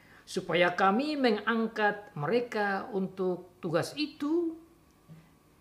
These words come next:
dan supaya kami sendiri dapat memusatkan pikiran dalam doa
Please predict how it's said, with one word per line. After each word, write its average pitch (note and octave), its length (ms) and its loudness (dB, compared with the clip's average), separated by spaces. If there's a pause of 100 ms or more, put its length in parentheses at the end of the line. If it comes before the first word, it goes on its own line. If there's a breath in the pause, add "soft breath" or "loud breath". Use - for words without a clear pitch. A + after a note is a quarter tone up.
(260)
dan G#3+ 240 6
supaya E3+ 640 0
kami G#3 480 0
sendiri A#3+ 560 0
dapat G#3+ 560 -4
memusatkan A#3 1300 -2 (160)
pikiran B3+ 720 -2 (720 soft breath)
dalam D3 560 0
doa G3+ 560 2